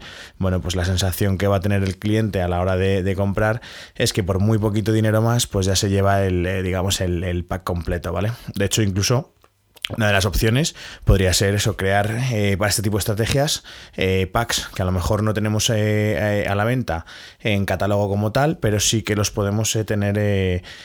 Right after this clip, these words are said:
en, en, en productos relacionados, o bueno, o tenerlos a la venta y además mostrarlos en productos relacionados, ¿vale? Otro tipo de estrategias que tenemos, eh, son las estrategias de upselling.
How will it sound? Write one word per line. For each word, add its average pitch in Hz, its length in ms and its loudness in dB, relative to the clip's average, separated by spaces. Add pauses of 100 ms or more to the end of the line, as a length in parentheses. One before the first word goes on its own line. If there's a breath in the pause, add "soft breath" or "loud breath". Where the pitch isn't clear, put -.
(200 loud breath)
en, 90 480 0
en, 95 340 0
en 98 220 0
productos 101 360 0
relacionados, 117 800 0
o 87 160 0
bueno, 92 260 -2
o 78 80 -4
tenerlos 82 300 -4
a 95 40 -2
la 87 60 0
venta 107 380 2
y 80 300 -2
además 87 260 -2
mostrarlos 90 380 -4
en 95 60 -2
productos 90 280 -4
relacionados, 90 520 -6
¿vale? 95 200 -2 (800)
Otro 123 240 -2
tipo 123 260 0
de 123 80 4
estrategias 117 480 0
que 120 80 -4
tenemos, 151 600 0
eh, 98 500 2
son 104 160 0
las 107 120 0
estrategias 110 580 0
de 90 260 2
upselling. 82 560 -2